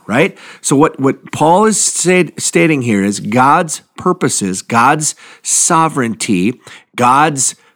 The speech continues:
predestination, God's election, whatever, however, what phrase you ever want to use, is sure. It's going to happen, right? God is in control of all those things, right? That's what he's highlighting here.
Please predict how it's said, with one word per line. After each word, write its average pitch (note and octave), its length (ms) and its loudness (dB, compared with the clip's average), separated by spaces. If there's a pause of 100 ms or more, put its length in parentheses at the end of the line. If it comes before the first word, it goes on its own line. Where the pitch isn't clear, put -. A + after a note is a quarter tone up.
predestination, D#3 1400 0 (420)
God's B2 480 2
election, C3 760 0
whatever, C3 280 4
however, E3 280 2
what D3+ 180 0
phrase E3 320 2
you E3+ 60 4
ever F3 140 2
want D#3 180 0
to F3+ 80 2
use, G2+ 300 2 (420)
is F3 240 4
sure. G3 720 2
It's E3 320 0
going F3 540 2
to F#3+ 100 -2
happen, F#3 440 0
right? B2+ 200 0 (300)
God D#3 320 2
is D#3+ 180 -2
in C#3+ 160 -4
control F3+ 540 2
of B2 100 2
all G#2+ 160 0
those F2+ 240 -6
things, - 320 -12 (320)
right? A#2 320 0 (140)
That's D3 400 -2
what A#3+ 60 0
he's D4+ 160 0
highlighting D#3+ 500 -2
here. - 200 -20